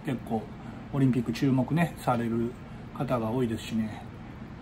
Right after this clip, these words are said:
すごいですね。まあ、地元開催ということもあって、結構マイナーなね、えー、競技の方もちゃんとね、放送があったりして、結構皆さんね、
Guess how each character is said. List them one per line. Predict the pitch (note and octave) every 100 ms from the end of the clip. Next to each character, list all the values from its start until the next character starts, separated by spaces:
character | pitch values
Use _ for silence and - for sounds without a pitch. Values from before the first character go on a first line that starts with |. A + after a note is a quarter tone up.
| - -
す | -
ご | B3
い |
で | B3+
す | D3+
ね。 | C3+
ま | C#3
あ、 | C3
地 | D3
元 | F#3+ G#3+
開 | G#3 G3 F#3
催 | F#3+ F3+
と | F#3+
い | F#3+
う |
こ | F#3
と | F3+
も | D3
あ |
っ | B2
て、 | C#3+ C3+ B2 A2 - - - - - - - - - -
結 | F#3+
構 | F3 B2+ A#2+ -
マ | D3+
イ |
ナ | D#3+ D#3
ー | D3+
な | D#3+
ね、 | F3 - C#3+
え | B2+ A#2+ A#2 A#2 A#2
ー、 | C#3
競 | D3+
技 | A2+ G#2+ - - - - - D3+
の | C3
方 | F3
も | C3 D#3 G#3 G3+ C#3 A2 G#2+ - - -
ち | C3+
ゃ |
ん | B2+
と | C3
ね、 | A#2+
放 | C#3+ C#3
送 | - B2+
が | C3
あ | B2
っ |
た | A#2+
り | A2+ A2
し | -
て、 | A#2 A2 - - - - - - - -
結 | -
構 |
皆 | B2+ C#3
さ | C3+ G#2+
ん |
ね、 | B2 B2